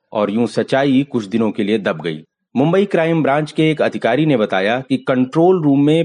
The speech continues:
पच्चीस फरवरी की रात के सीसीटीवी फुटेज चेक किए जा रहे थे। उस वक्त वहां वाजे के अलावा क्राइम ब्रांच की दसों टीमों से जुड़े लोग मौजूद थे।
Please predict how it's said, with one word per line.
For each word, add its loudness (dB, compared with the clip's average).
पच्चीस -6
फरवरी 0
की -2
रात -2
के 0
सीसीटीवी -2
फुटेज -2
चेक -2
किए 0
जा 0
रहे -6
थे। -20
उस -2
वक्त -2
वहां 0
वाजे 2
के 0
अलावा 0
क्राइम 0
ब्रांच 0
की -2
दसों 0
टीमों 2
से 0
जुड़े 2
लोग 0
मौजूद -2
थे। -12